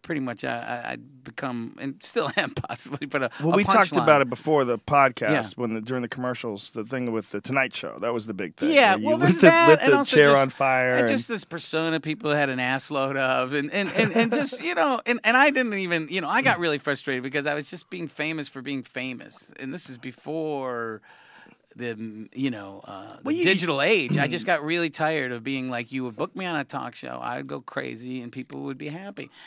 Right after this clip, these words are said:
Speaker 1: And, and, and I really was just, like, so over it, really destructive, you know?
Speaker 2: Did,
Speaker 1: Like
Speaker 2: were you, like, rebelling against, like,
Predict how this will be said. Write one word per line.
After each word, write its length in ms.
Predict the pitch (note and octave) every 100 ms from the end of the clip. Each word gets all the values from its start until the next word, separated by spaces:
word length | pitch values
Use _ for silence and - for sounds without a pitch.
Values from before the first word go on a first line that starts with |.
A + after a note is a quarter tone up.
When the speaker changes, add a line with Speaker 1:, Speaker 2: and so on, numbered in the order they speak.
| -
Speaker 1:
And, 180 | D#3+ D#3+ E3
and, 240 | E3+ E3
and 160 | - E3
I 100 | E3
really 360 | D#3+ F3 F3 F3
was 260 | D#3 D3+
just, 300 | - D#3+ -
like, 240 | C3+ C3+ -
so 260 | - D3 -
over 400 | C3+ C#3 A#2+ G#2
it, 100 | -
really 300 | A#2 D3 E3
destructive, 720 | C3+ A#2+ - - - - G#1 B1
you 120 | A#1
know? 200 | A#1 A2+ _ _ - - -
Speaker 2:
Did, 100 | D3+
Speaker 1:
Like 60 | D#3
Speaker 2:
were 60 |
you, 200 | E3+ E3
like, 180 | D3+ C3+
rebelling 520 | A#2+ A#2+ G#2+ A#2+ B2 A#2+
against, 440 | A2 A2+ A2 -
like, 140 | G#2+